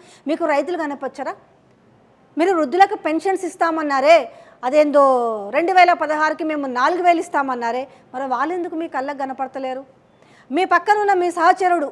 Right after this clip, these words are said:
మీ గురువు, ఓ, మీ గురువు అనకూడదు, మీ సహచరుడు, మీ సమకాలికుడైన అతను మూడవ సంతకం చేస్తున్న నేపథ్యంలో నాలుగు వేల రూపాయల పెన్షన్ ఇస్తామని, మరి ఈ ప్రభుత్వానికి ఏమైంది?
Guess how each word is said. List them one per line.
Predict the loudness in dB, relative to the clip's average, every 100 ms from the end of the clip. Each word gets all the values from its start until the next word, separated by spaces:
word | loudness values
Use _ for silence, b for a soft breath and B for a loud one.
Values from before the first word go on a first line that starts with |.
| -4
మీ | -4
గురువు, | -2 -2 0 -2 -2
ఓ, | -2
మీ | -2 -2
గురువు | -2 -2
అనకూడదు, | -2 -2 -2 -4
మీ | -6 -6 -6
సహచరుడు, | -6 -4 0 2 0 -4 b b b b
మీ | -4 -2
సమకాలికుడైన | 2 2 8 8 8 4 4 4
అతను | 0 -2 -2 -2 -2 B B B
మూడవ | -6 -2 2 4 4 4
సంతకం | 0 -2 -2 -2 0
చేస్తున్న | -2 -2 -8
నేపథ్యంలో | -4 -4 -2 -2 0 -2 -4
నాలుగు | -4 -4 -4
వేల | -4 -2
రూపాయల | -2 -4 -6
పెన్షన్ | -6 -10 -10 -12
ఇస్తామని, | -12 -12 -12 -12 -16 b b -14
మరి | -8 -6
ఈ |
ప్రభుత్వానికి | -4 -6 -6 -6 -6 -6
ఏమైంది? | -6 -6 -8 -10